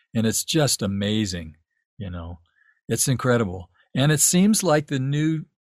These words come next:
the younger generations are not into speakers so much now. They're really listening on earbuds and headphones.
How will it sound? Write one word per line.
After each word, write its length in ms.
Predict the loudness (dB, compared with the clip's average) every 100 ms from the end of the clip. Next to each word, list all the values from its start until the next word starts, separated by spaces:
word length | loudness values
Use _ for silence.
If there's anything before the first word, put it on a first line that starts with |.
| _ -18
the 220 | -14 -10
younger 380 | -4 -2 0 0
generations 1080 | 0 0 0 0 0 -2 -4 -8 -6 -8 -10 -4
are 400 | 0 2 2 -2 _ _ _ _ -10
not 480 | -4 0 2 2 0 -12 _
into 280 | -4 -2 -2
speakers 600 | -4 -2 -2 -2 -4 -2
so 200 | -2 -2
much 400 | -2 -4 -6 -6
now. 240 | -4 -2 -2
They're 160 | -2
really 380 | 2 4 6 4
listening 460 | 4 0 0 -2 -2
on 260 | -2 -4 -12 -18 0
earbuds 480 | 2 4 2 2 0
and 120 | -2
headphones. 680 | -2 -2 -6 -8 -10 -18